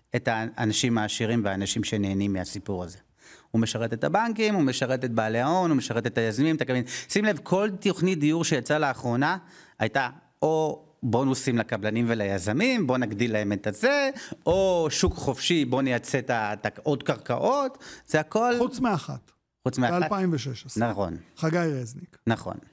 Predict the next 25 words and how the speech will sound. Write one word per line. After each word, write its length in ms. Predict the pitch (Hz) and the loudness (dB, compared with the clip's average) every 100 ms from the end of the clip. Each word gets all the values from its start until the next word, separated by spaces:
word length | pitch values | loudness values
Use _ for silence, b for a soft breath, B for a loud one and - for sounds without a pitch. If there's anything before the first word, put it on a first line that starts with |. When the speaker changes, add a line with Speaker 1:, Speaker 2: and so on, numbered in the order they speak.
| _ - | _ -2
Speaker 2:
מנכ"ל 280 | 160 214 196 | 2 4 4
משרד 320 | 190 180 156 | 2 2 0
הבינוי 280 | 147 143 131 | 0 0 -2
והשיכון. 560 | 139 120 143 - 139 | -4 -6 -8 -4 -2
Speaker 1:
נכון. 140 | 101 208 | 2 2
Speaker 2:
תופעה 200 | 240 208 | 2 2
יוצאת 280 | 185 185 151 | 2 2 0
דופן, 340 | 139 - 135 | -2 -2 -4
האיש 160 | 135 131 | -2 -2
הזה, 100 | 107 | 0
Speaker 1:
לגמרי. 300 | 101 95 92 | 0 0 -2
Speaker 2:
צריך 180 | - 175 | -4 -2
להגיד. 500 | 143 117 156 240 - B | -2 0 0 0 -6 B
Speaker 1:
נכון. 260 | - - - | -12 -8 -2
Speaker 2:
פתאום 280 | 214 226 190 | 0 2 2
מגיע 260 | 151 185 | 2 2
איזה 240 | 160 127 143 | 2 2 2
מישהו, 520 | 151 151 208 214 170 | 2 0 0 0 0
אף 100 | - | 0
אחד 140 | 170 | 0
לא 100 | 160 | 2
מבין 240 | 143 160 151 | 2 0 0
איך 80 | |
הוא 160 | - 156 | 0 -2
התמנה, 500 | - 156 135 131 | 0 -2 0 0